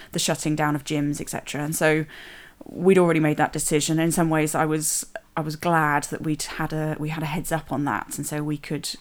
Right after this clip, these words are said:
get to speak to every person that was booked in for the coming weeks and let them know. Um, so once that decision was made, I think I probably started a slight grieving process. I think,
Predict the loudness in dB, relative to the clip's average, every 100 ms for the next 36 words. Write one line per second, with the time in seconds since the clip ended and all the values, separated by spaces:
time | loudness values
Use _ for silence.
0 | -10 -10 -8 -10 -4 -4 -2 0 -2 0
1 | -6 -4 -6 -4 -4 -6 -6 -8 -6 -2
2 | 0 -2 -4 -14 -20 -20 -6 -4 -4 -4
3 | -4 -2 0 -2 -4 -2 -2 -2 -2 2
4 | 2 0 -6 -16 -20 -20 -20 -20 -2 4
5 | 6 6 2 0 -8 -20 _ -8 -2 8
6 | 10 10 8 2 -4 _ _ -20 _ _
7 | -20 -20 -4 2 2 2 -2 0 0 2
8 | 2 0 2 4 4 2 0 -2 -2 -2
9 | 0 2 2 2 -2 -2 -2 -2 0 0
10 | 2 0 0 0 0 -2 -6 -6 -8 -8
11 | -4 -2 -2 -2 -2 -2 0 0 2 2
12 | 2 0 2 0 2 0 0